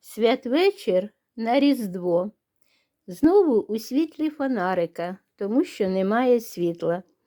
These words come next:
Але святковий настрій, він завжди присутній. Сьогодні має бути дванадцять страв. Вони у нас не пісні, а різні.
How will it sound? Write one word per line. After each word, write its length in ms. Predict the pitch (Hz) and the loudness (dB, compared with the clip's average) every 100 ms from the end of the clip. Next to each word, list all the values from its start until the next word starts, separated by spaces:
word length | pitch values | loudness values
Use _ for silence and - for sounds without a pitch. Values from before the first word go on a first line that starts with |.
| _ _ _ _ _ - | _ _ _ _ _ -2
Але 420 | 226 269 330 330 _ _ _ _ _ | 2 4 2 -4 _ _ _ _ _
святковий 760 | - 220 220 - 247 226 214 214 | -6 0 0 0 0 4 4 2
настрій, 720 | 277 320 - - 285 285 277 | 2 0 -2 -4 -2 -2 -4
він 420 | 226 247 269 294 - _ _ _ - | -4 0 2 0 -4 _ _ _ -8
завжди 500 | 202 233 294 214 233 | 2 2 2 0 -2
присутній. 920 | 226 220 226 190 180 180 190 185 202 _ _ _ - - - _ | 0 -2 -2 -2 -2 -2 -8 -8 -10 _ _ _ -20 -18 -18 _
Сьогодні 500 | - 269 381 302 247 | -2 2 4 4 4
має 320 | 240 226 220 | 4 6 4
бути 320 | 208 220 214 | 4 0 0
дванадцять 680 | 202 208 214 202 202 214 208 | 0 0 0 -2 -4 -6 -6
страв. 500 | - 294 285 381 381 _ _ _ _ _ _ | -6 -2 0 0 -4 _ _ _ _ _ _
Вони 260 | 240 269 294 | -2 4 4
у 20 | |
нас 300 | 233 208 214 | 4 2 0
не 140 | 214 214 | 0 0
пісні, 640 | 220 214 - 302 359 330 - | -2 -4 2 4 4 -2 -6
а 240 | 262 269 285 - | -2 -2 -2 -6
різні. 640 | 269 269 262 247 254 262 | -2 0 0 0 0 0